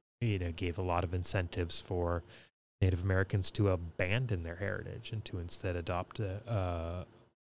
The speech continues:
a, a more Anglo-Saxon heritage. And when there's that level of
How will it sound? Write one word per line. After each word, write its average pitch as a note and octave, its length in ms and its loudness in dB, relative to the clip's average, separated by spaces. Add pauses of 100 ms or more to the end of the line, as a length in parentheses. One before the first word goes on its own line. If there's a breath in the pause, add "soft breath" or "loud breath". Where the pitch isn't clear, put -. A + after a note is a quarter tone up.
(120)
a, A2 60 4
a F2+ 40 6
more F2 580 0 (280)
Anglo-Saxon F#2+ 720 4
heritage. G2 560 -2 (920 loud breath)
And A2+ 120 8
when B2 120 6
there's G2+ 220 6
that G2+ 220 4 (600)
level G#2+ 480 4 (160)
of F2 600 4